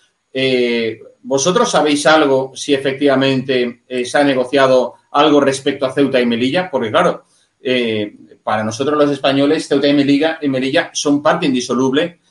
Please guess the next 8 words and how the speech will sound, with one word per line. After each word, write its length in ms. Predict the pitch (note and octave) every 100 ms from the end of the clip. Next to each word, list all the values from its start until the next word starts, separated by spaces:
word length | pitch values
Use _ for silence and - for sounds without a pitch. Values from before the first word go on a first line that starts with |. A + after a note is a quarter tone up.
| _
de 140 | - B2+
nuestra 260 | B2 B2+
integridad 420 | A#2 A2 G#2+ C3 D3
territorial. 680 | C3+ A#2+ G#2+ C3+ G3 - _ _ _ _
Por 120 | B2+
lo 140 | A#2+ B2
tanto, 560 | C#3+ D3 D#3+ F3 F3 C#3
eh, 1000 | C3 A#2 A2+ G#2+ G#2 G2+ F#2+ F#2 F#2